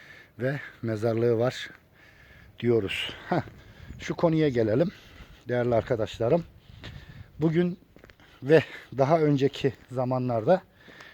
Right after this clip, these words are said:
meteorolojiden aldığım son bilgilere göre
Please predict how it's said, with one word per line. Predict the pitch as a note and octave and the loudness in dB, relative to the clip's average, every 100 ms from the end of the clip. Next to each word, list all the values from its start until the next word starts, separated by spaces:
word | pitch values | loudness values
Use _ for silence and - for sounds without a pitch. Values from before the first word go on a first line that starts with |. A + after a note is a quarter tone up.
| _ | _
meteorolojiden | B2+ C3+ E3+ D#3+ D#3+ D3+ D3 F#3 - - - - | -6 2 4 4 2 2 0 -2 -6 -20 -12 0
aldığım | C#3 C3 D#3+ D#3+ | 2 4 2 2
son | - E3 | 4 4
bilgilere | C3+ B2+ C3 C3+ D3+ | 2 -2 2 4 4
göre | A#2+ G#2+ C3+ | 2 2 2